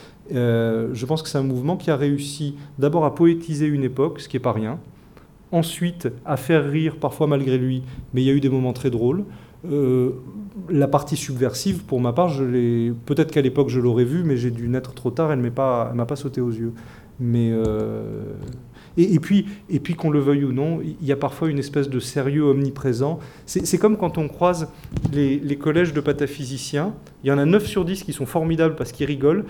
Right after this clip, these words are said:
et il y en a toujours un sur dix qui est sérieux, qui met en cause l'intégrité de tout le mouvement, parce que c'est, c'est souvent lui qui va prendre la parole. J'ai, j'ai parfois un peu peur de ça, parce que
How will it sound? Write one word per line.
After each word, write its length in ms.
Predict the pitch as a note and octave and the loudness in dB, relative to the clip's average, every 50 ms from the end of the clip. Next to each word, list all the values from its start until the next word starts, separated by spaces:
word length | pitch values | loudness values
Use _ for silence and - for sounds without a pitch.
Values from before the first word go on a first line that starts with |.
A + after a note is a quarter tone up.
| - - - | -12 -12 -4
et 60 | - | -2
il 20 | C3+ | 0
y 40 | |
en 40 | C3+ | 0
a 60 | C3+ | 0
toujours 220 | C3 - - G3 F#3+ | 0 0 0 0 0
un 40 | F#3 | 0
sur 180 | F#3 - E3+ | 0 -2 -2
dix 180 | E3 F3+ - - | -2 -2 -6 -4
qui 100 | - D3 | -4 -4
est 40 | C#3 | -4
sérieux, 500 | C#3+ - D#3+ C#3 D3+ D3+ D#3 F#3 A3+ A3 - - - - - - | -2 -2 0 2 4 4 4 2 2 0 -6 -14 -18 -20 -20 -12
qui 140 | - - | -6 -2
met 100 | D3+ D#3 | 2 2
en 140 | D#3+ E3+ E3 | 4 4 2
cause 240 | E3 - G3+ G3+ E3 | 4 4 4 4 6
l'intégrité 460 | D#3+ D3 - E3 D3 C#3+ D#3 D#3 F#3+ | 4 2 2 2 2 2 2 0 0
de 60 | F3+ | -2
tout 140 | E3 - G3+ | -2 -2 0
le 80 | F3 E3+ | 2 4
mouvement, 320 | E3+ D#3+ D3+ D3 E3+ G3+ | 4 4 2 2 2 0
parce 140 | G3+ F#3 C3+ | 0 0 -2
que 80 | D3 C3+ | -4 -4
c'est, 160 | A#2+ C#3+ C#3 | -4 -4 -4
c'est 160 | - C#3+ C#3 | -2 -4 -4
souvent 220 | C3 D#3 D#3 E3 | -4 -2 0 2
lui 140 | E3 E3 D#3+ | 2 2 0
qui 100 | E3 - | 0 2
va 120 | D3 C#3+ C#3 | 2 2 2
prendre 180 | C#3+ D3+ D3 | 2 0 0
la 80 | C#3+ C3 | 0 0
parole. 320 | - C3 A2+ G#2 G#2+ G2+ - - - - - | 0 0 0 0 0 -2 -4 -12 -18 -20 -20
J'ai, 460 | - - - - - - G3+ E3 E3 - | -20 -20 -20 -18 -14 -10 -10 -10 -8 -6
j'ai 180 | G#3 D3 D#3 D#3+ | -4 -2 0 2
parfois 280 | D#3+ D#3 D3+ - F#3 | 0 0 0 0 -2
un 60 | F3 | -2
peu 120 | D#3+ D#3+ D#3 | 0 -2 -2
peur 180 | - D#3 D3 | 0 0 0
de 100 | D3 C#3+ | 0 -2
ça, 260 | C3 - - C3 B2+ B2+ - - - - | -4 -4 -4 -6 -6 -6 -14 -20 -10 -6
parce 120 | - C3+ | -6 -6
que 220 | - - F3 E3 | 2 4 2 2